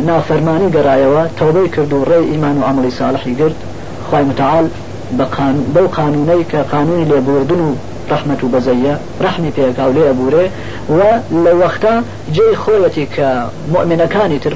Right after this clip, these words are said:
مسلمانەکانی تریش دوعای خێری بۆ بکەن. عەرزی خوای متعال بکەن کە خوایە ئەم شەخسە لە ڕێگەی گونڕاهی گەڕاوەتەوە و مستحقی ئەوەیە کە تۆ ڕەحمی پێ بکەی، بەزەیت بێتەوە پێیان لێ ببووری. جا ئێمەش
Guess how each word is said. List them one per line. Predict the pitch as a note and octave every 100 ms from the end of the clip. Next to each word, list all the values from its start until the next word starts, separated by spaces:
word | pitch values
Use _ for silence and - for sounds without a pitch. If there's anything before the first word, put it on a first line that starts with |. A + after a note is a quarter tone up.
| D3+
مسلمانەکانی | - D#3 D3+ D3+ D3+ G#3 E3
تریش | G3 F#3+
دوعای | D3+ D3 D#3+
خێری | D3+ A#2+ A2+
بۆ | A2
بکەن. | - - - - - -
عەرزی | D#3+ D3 C3+
خوای | D3+ C#3+
متعال | C#3+ D3
بکەن | C#3+ C#3+ -
کە | -
خوایە | D#3+ D#3 D3+ - - - - -
ئەم | F#3 -
شەخسە | D3+ - F#3+ G3 - - - C#3+
لە | D#3 C#3
ڕێگەی | D#3 D3+ F#3+ E3+ C#3+ - - - -
گونڕاهی | E3+ D3+ D3+ D#3 C#3+
گەڕاوەتەوە | D3 E3+ F#3 E3+ F3 E3+ - - - -
و | D#3 E3+ E3+ - C#3+
مستحقی | D3+ - D#3+ G#3 G3 F#3+
ئەوەیە | E3 E3+ D3+
کە | D3
تۆ | E3+ D#3
ڕەحمی | F3+ F#3 E3+
پێ | D#3+
بکەی، | - D#3 D3
بەزەیت | C#3 D#3 E3+
بێتەوە | E3+ E3 D3+ D3+
پێیان | C#3+ C#3
لێ | F3+ F#3+
ببووری. | E3+ E3+ E3 D#3 - - F3+
جا | F#3 G#3 - - - - - -
ئێمەش | D#3+ E3+ A#3